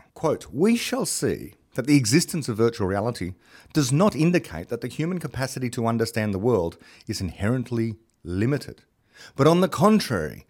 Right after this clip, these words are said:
that it is inherently unlimited." End quote. Pausing there, and I think you can guess what I'm going to say. Wow, it's one of those things, that, it's one of those quotes there where you just have to say, "Well, well, well, there's the beginning of infinity." Here in chapter five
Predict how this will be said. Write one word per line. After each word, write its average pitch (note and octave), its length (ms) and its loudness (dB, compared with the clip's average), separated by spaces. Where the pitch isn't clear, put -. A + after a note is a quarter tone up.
that C3+ 160 8
it C#3+ 100 4
is C3+ 160 2
inherently C3+ 720 0
unlimited." G#2+ 600 -2
End B2 260 4
quote. D2+ 280 -8
Pausing F2 340 -6
there, D#2 160 -8
and D2 100 -10
I D2+ 80 -10
think - 240 -12
you F2+ 120 -14
can E2+ 140 -8
guess - 580 -8
what - 100 -8
I'm D#2+ 120 -6
going D2+ 160 -10
to - 100 -20
say. G2 380 -10
Wow, F#2 300 2
it's - 160 -10
one D#3+ 140 2
of G3+ 100 -2
those C#3+ 260 0
things, D2+ 340 -6
that, - 220 -6
it's - 160 -16
one A#2+ 140 -4
of D3+ 80 -12
those C#3 180 -8
quotes - 360 -6
there - 280 -10
where F2 140 -8
you E2+ 40 -4
just - 180 -6
have C3 120 -8
to - 80 -14
say, F#2+ 280 -2
"Well, C#3 260 2
well, B2 280 2
well, E2+ 400 -4
there's D#3 280 -2
the E3 80 -6
beginning C#3+ 380 -2
of C#3 60 0
infinity." C3 520 -4
Here F3 400 4
in B2+ 120 4
chapter - 280 -2
five C#3+ 320 4